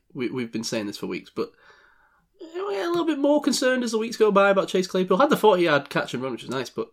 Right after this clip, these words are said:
um, just o-, only got three targets in this game. Feels like we're leaning further and further into the D J, you know, train. It feels like that's now becoming what Ben relies on.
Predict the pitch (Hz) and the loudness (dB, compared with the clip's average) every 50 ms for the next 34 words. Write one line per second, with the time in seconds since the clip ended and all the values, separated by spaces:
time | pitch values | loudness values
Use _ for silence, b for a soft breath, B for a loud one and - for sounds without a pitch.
0 | _ _ - 127 127 127 120 120 117 113 - - _ _ _ _ _ _ _ _ | _ _ -8 -6 -6 -6 -4 -4 -6 -6 -8 -12 _ _ _ _ _ _ _ _
1 | _ _ _ _ _ _ _ _ _ _ _ _ _ _ _ _ _ _ _ _ | _ _ _ _ _ _ _ _ _ _ _ _ _ _ _ _ _ _ _ _
2 | 202 220 B B B B B B B B B B B - 208 226 - - - - | -20 -20 B B B B B B B B B B B -6 -6 -4 -4 -6 -8 -10
3 | _ _ _ _ - - 160 - - - - 262 277 285 254 - - 254 247 226 | _ _ _ _ -14 -12 -12 -12 -10 -8 -4 -4 -2 -2 -2 -4 -4 -4 -4 0
4 | - 240 240 226 220 - 240 226 - 226 220 220 240 262 254 262 220 233 220 202 | 2 4 4 4 2 -2 -4 4 6 6 6 6 4 2 4 4 4 4 2 2
5 | 214 214 214 202 208 190 180 - 202 202 190 190 185 180 180 - 185 180 180 170 | 2 2 2 2 2 2 4 4 4 6 6 6 4 4 4 4 4 4 6 6
6 | 170 165 165 165 - 160 147 143 156 165 165 156 147 156 151 147 143 143 143 143 | 4 4 2 0 -2 -4 -2 0 2 2 2 2 4 4 6 8 8 8 6 4
7 | 143 - _ _ _ _ _ _ _ _ - 147 123 120 117 113 - _ _ _ | 2 -4 _ _ _ _ _ _ _ _ -10 -8 -6 -4 -6 -6 -8 _ _ _
8 | _ _ _ _ _ _ _ _ _ _ _ _ _ _ _ _ _ - - - | _ _ _ _ _ _ _ _ _ _ _ _ _ _ _ _ _ -10 -6 -4
9 | 143 131 131 131 131 131 135 _ _ - - 117 - - 143 135 131 123 107 127 | -2 0 0 -2 -4 -6 -10 _ _ -18 -16 -14 -6 -4 -2 0 0 0 0 0
10 | 127 123 - - - - 135 123 123 120 127 123 - 123 123 120 120 117 - _ | -2 -4 -6 -10 -8 -4 -4 -4 -2 -4 -4 -6 -6 -6 -4 -4 -6 -6 -6 _
11 | - 123 123 127 120 117 113 117 123 123 123 120 123 120 123 139 147 | -6 -4 -4 -2 -2 -2 -2 -2 -2 -2 -4 -4 -6 -6 -6 -8 -12